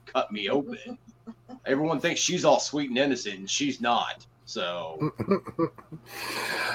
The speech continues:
Speaker 2: How dare you? She's a fine young
Speaker 1: Yes,
Speaker 2: lady.
Speaker 1: yes, yes.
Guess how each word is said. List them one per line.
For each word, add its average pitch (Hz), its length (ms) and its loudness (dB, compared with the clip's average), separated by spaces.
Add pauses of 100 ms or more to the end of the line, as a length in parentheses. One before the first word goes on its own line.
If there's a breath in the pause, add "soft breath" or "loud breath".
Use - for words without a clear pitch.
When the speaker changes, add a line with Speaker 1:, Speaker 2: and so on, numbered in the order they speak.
(120 loud breath)
Speaker 2:
How 160 300 8 (120)
dare 123 260 6
you? 107 300 4 (540 loud breath)
She's - 220 -2
a 117 80 2
fine 131 340 8
young 120 160 10
Speaker 1:
Yes, 120 100 12
Speaker 2:
lady. 117 260 12
Speaker 1:
yes, - 300 0
yes. 185 380 -4